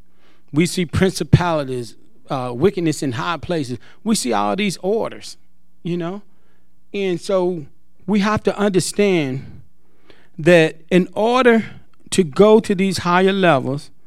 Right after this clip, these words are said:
we have to be subject to spiritual authority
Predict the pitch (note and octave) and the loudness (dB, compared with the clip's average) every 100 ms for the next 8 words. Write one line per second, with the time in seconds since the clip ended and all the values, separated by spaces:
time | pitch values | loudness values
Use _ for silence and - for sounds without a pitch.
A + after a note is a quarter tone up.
0 | - - - - - - F3 D#3 F3+ F3+ | -20 -18 -18 -18 -18 2 4 4 2 2
1 | F#3+ D#3 E3 D#3+ - - - - F#3+ F#3 | 0 2 0 0 -8 -12 -10 -2 0 0
2 | D#3+ - - - G#3 C#3 A2 - - - | -2 -8 -8 -2 2 2 -2 -12 -18 -18
3 | - - - - - - - - - - | -20 -20 -18 -18 -18 -18 -18 -20 -20 -18
4 | - - - - - - - - F#3 F3 | -18 -18 -18 -18 -18 -18 -16 -4 0 2
5 | D#3+ D3 C3+ D#3+ C#3+ C3+ B2+ C3+ | 0 -4 -4 -2 -2 -2 -6 -10